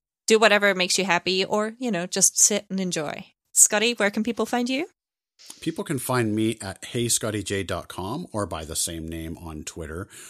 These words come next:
Speaker 2: Rosemary Orchard, where do people find you?
Speaker 1: You can find me at rosemary orchard dot com and Rosemary Orchard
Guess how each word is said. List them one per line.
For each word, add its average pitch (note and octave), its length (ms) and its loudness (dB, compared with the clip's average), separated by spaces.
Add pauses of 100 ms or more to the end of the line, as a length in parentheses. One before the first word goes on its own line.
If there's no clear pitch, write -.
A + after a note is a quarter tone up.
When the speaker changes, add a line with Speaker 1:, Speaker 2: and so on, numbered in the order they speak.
(180)
Speaker 2:
Rosemary G#2 440 -2
Orchard, G2+ 420 -4
where G2 120 -2
do F#2 80 -6
people F#2 280 -8
find E2 420 -8
you? E2 360 -10 (680)
Speaker 1:
You A3+ 180 0
can A#3+ 120 2
find G3+ 200 4
me F#3 120 -2
at E3+ 180 0
rosemary F3 360 2
orchard D#3+ 260 -4
dot D3+ 160 -2
com G3+ 360 2
and E3 340 0
Rosemary - 360 -2
Orchard F3 340 -4